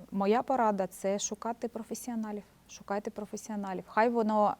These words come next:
навіть коштує дорого, але це буде правильно. І ви не пожалкуєте, якщо ви взялися за проєкт будь-який, якщо це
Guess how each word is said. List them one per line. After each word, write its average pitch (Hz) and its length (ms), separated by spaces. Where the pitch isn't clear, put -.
навіть 185 440
коштує 196 480
дорого, 240 480
але 190 220
це - 140
буде 196 200
правильно. 180 640
І 180 140
ви 190 120
не 196 100
пожалкуєте, 202 720
якщо 180 300
ви 185 160
взялися 185 440
за 180 120
проєкт 175 520
будь-який, 180 680
якщо 170 240
це 165 560